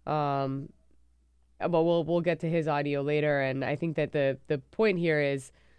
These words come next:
was there, was there not collusion according to the White House?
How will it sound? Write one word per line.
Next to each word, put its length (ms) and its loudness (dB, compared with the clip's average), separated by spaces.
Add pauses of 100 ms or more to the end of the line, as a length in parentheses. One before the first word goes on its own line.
(240)
was 280 4
there, 160 8
was 160 6
there 80 4
not 240 2
collusion 340 0
according 280 0
to 80 -8
the 80 -2
White 180 2
House? 380 0